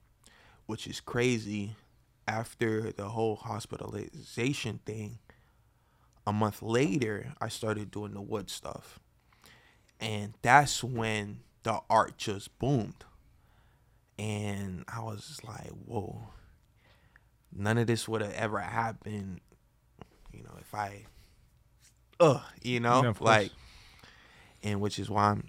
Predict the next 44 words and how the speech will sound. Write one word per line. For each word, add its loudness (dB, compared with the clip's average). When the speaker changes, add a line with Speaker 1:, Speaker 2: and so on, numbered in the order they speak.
Speaker 1:
you -4
know, -4
I'm -2
grateful. 0
But 4
nah, 4
I, 0
I -2
definitely, 0
I'm 0
always 2
motivated. 0
I 2
don't 4
let -2
social -4
media -6
slow -4
me -6
down. -6
It's -4
social 2
media. 0
In 2
real 4
life, 0
I'm -2
gonna 0
make -8
this -10
shit -6
happen. -8
<laughs> 2
Speaker 2:
Yeah, 6
for -8
sure. -12
What, 10
what 10
was 10
it 2
that 8
led 10
up 6
to 0